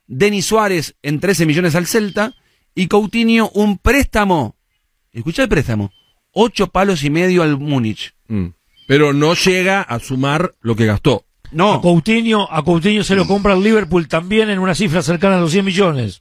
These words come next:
Speaker 1: Sí.
Speaker 2: Mm.
Speaker 1: Acá tengo, mirá, eh, la temporada anterior, la temporada anterior compró, compró a Malcolm, que después lo, lo,
Speaker 2: Mm.
Speaker 1: lo cedió en cuarenta y un millones,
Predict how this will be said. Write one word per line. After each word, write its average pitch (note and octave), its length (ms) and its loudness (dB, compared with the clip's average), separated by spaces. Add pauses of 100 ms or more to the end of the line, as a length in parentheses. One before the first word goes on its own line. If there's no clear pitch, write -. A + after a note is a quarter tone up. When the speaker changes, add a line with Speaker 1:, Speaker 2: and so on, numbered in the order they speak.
(160)
Speaker 1:
Sí. C3 420 -6 (480)
Speaker 2:
Mm. A2+ 200 0 (160)
Speaker 1:
Acá F3 320 -2
tengo, C#3 460 0
mirá, C3+ 460 0
eh, C3 800 2
la C#3 120 2
temporada E3 460 2
anterior, A3+ 560 -2 (680)
la A#2+ 120 -12
temporada F#3 360 0
anterior A3 460 0
compró, D#3+ 540 -4 (380)
compró C#3+ 320 0
a - 20 4
Malcolm, F3+ 460 0
que B2+ 80 -6
después D3+ 200 0
lo, E3+ 140 2
lo, C3+ 400 0
Speaker 2:
Mm. B2 300 2
Speaker 1:
lo C3+ 120 2
cedió D#3+ 280 2
en F#3 100 -4
cuarenta C#3 260 0
y D#3+ 60 0
un F#3+ 100 0
millones, F#3+ 460 0